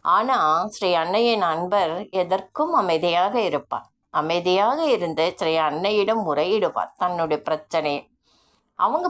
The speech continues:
பார்த்துப்பாங்கன்ற நம்பிக்கையோடு இருப்பார். ஆனா அது போல ஸ்ரீ அன்னை அந்த விஷயத்தை புஷ்பானமாக ஆக்கி விடுவார்கள். ஒன்றும் இல்லாத அந்த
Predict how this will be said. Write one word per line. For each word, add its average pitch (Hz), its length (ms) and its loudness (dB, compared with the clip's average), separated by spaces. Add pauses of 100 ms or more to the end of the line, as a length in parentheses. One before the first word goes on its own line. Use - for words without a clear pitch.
பார்த்துப்பாங்கன்ற 226 760 0
நம்பிக்கையோடு 269 800 0
இருப்பார். 151 640 -4 (640)
ஆனா 208 300 0
அது 175 280 -2
போல 294 340 2
ஸ்ரீ 226 220 0
அன்னை 185 420 0
அந்த 180 300 0
விஷயத்தை 185 680 0
புஷ்பானமாக 202 880 0
ஆக்கி 156 380 0
விடுவார்கள். 131 440 -2
ஒன்றும் 202 480 0
இல்லாத 185 640 0 (380)
அந்த 160 540 -2